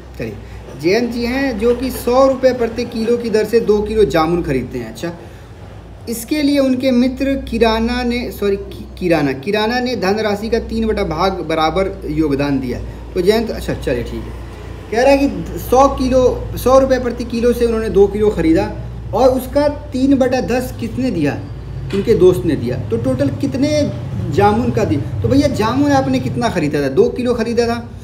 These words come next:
दो किलो ख़रीदा था का मतलब आपने दो हज़ार ग्राम ख़रीदा था, क्योंकि आपके विकल्प सारे ग्राम में दिए हैं। आपने दो हज़ार ग्राम ख़रीदा था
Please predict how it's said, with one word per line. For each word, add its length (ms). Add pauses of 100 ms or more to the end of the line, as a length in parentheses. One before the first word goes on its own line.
(220)
दो 140
किलो 280
ख़रीदा 300
था 80
का 120
मतलब 240
आपने 260
दो 260
हज़ार 460
ग्राम 300
ख़रीदा 300
था, 180 (240)
क्योंकि 200
आपके 240
विकल्प 280
सारे 280
ग्राम 280
में 140
दिए 140
हैं। 240 (180)
आपने 360
दो 280
हज़ार 640
ग्राम 480
ख़रीदा 420
था 340